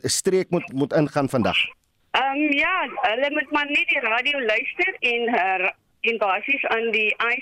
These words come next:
Speaker 2: C indien hulle enige boodskappe uitstuur. Respek maar net die, die, die I C se, se, ehm, versoeke,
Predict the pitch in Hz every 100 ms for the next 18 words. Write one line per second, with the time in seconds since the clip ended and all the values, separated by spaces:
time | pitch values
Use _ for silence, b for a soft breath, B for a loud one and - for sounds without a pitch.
0 | - 269 254 - 208 214 226 226 226 254
1 | 254 254 196 202 - 285 262 269 - 302
2 | - - - 330 _ b b _ _ 214
3 | 247 - 320 - 320 294 240 277 320 311
4 | 285 - 277 262 247 - 240 240 - 254
5 | 269 285 269 - 247 240 233 - - -
6 | 233 220 220 208 - 196 196 196 - _
7 | _ _ _ 247 - 349 - -